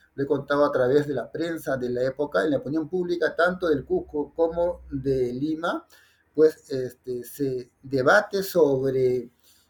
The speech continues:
la necesidad de hacer cambios y reformas, ¿no? Entonces, lo que inicialmente había sido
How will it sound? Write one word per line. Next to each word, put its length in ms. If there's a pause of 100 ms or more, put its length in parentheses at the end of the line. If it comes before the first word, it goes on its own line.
la 100
necesidad 580
de 80
hacer 300
cambios 460
y 40
reformas, 600
¿no? 180
Entonces, 400
lo 240
que 120
inicialmente 880
había 340
sido 560